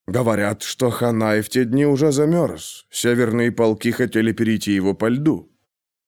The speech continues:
«Так то Ханай, господин, а это Бэк. У нас в Альмере потеплее будет». «Значит, вы твердо помните, что льда на Бэке еще не было?» «Как есть, господин,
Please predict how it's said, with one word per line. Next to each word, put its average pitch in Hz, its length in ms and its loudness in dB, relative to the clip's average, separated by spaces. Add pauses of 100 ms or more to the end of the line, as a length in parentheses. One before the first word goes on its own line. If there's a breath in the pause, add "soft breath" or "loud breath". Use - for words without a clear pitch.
(120)
«Так 196 220 0
то - 180 4
Ханай, 202 440 4
господин, 110 580 2 (200 soft breath)
а 185 120 2
это 208 260 2
Бэк. 143 420 4 (280 soft breath)
У 196 100 4
нас 247 260 2
в 208 80 0
Альмере 214 360 2
потеплее 175 600 2
будет». 135 420 0 (640)
«Значит, 120 560 -2
вы 127 140 4
твердо 123 420 2
помните, 151 580 2
что 151 240 -2
льда 127 380 2
на 180 140 0
Бэке 165 400 0
еще 151 260 0
не 147 180 2
было?» 78 360 -8 (720)
«Как 120 240 2
есть, 156 440 6
господин, 104 680 0